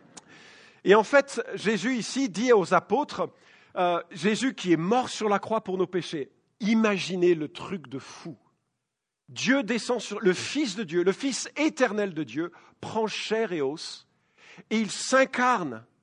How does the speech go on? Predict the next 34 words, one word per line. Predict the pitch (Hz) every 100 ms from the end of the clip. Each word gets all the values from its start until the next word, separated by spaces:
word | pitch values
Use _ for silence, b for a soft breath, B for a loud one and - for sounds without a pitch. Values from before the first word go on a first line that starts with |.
| _ _ _ _ _ -
Il | 208
devient | 247 208 277
comme | 247 233 214
l'un | 247 262
d'entre | 233 - 214
nous. | 220 202 - _ _ _ _ _ _ B -
Et | 208 226
à | 247
la | 262
croix, | 220 - 240 254
Dieu | 151 254
le | 240
Père | - 254 233
prend | - 208
l'ensemble | 202 208 - - 311 339 262
de | 202
nos | 226 208
fautes, | - 277 247 - - B B B -
les | 302
place | 208 277 285 -
sur | - 240
Jésus, | 170 226 185 226 233 B 208
et | 233
Jésus | 185 214 185
vient | 208 180 226
en | 254 185
bouc | 165 254 233
émissaire | 220 190 214 208
et | 185
dit, « | 170 208 B B
Je | - 185
paye | 190 208 202 165 196 -
par | 214 185
amour | 185 180